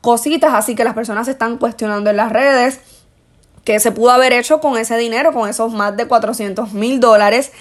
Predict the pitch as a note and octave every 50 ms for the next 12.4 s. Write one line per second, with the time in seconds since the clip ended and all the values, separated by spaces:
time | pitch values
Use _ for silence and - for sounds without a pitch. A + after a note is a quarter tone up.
0 | - - - - A#3 - B3 B3 B3 B3 B3+ B3+ C4 F4+ F#4 F4 D#4 F4+ E4+ E4
1 | E4 F4 E4 D#4+ D4 C#4 - - B3+ G#3+ G#3 G#3 G#3+ - B3+ C#4 C4+ _ - C4
2 | C4 B3+ C4 C4+ C4+ C4 A#3 G#3 G3 - G#3 F#3 F3 - - A3+ B3 B3 B3 A#3+
3 | A#3+ C4 C#4 C4+ C4 - G#3+ G#3 G#3 - G#3+ G3+ G#3 G3+ G#3 G3 F#3+ G#3 G#3 -
4 | G#3+ A3+ A3+ A#3 A#3 B3+ A#3+ - - - - - _ - A3 A3+ A3+ G#3+ A#3 C#4
5 | C#4+ C#4 C#4 C4 B3+ B3 B3+ B3+ B3+ C4 C4 C4 C4+ C4+ C4 - - A3+ A3 G#3+
6 | A#3 A#3+ - A3 G#3 G3+ - C#4 - A#3 A#3 G#3+ G#3 G#3 G#3 G#3+ G#3+ G3+ G3+ -
7 | C4+ C#4+ D4 B3+ A#3 - - C4 B3 A#3+ A3 G#3 G3 G3 F#3+ F#3+ F#3 - G#3 A3
8 | A#3 A#3 A#3+ C#4 C#4 C#4 C4+ A#3+ A3+ A3 A3+ A3+ - - G3+ G3 - G#3+ G#3+ D4
9 | D4 - - A#3+ A3 A3+ G#3+ - A#3 A#3+ C4 C4+ D4 D4 C#4 B3 A3+ G#3 G3+ G3+
10 | G3+ G#3 A3+ B3 A#3 B3 A3+ G3+ G3 - - - G#3+ A#3 A3 G#3+ G3+ G3 G3 F#3+
11 | F#3 F#3 F#3 G#3 - G3+ G#3 G#3 G#3 G#3 G3+ G3+ G#3 G#3+ G#3 - - G3+ G#3 B3
12 | D4+ E4 D4 B3+ C4 C4 -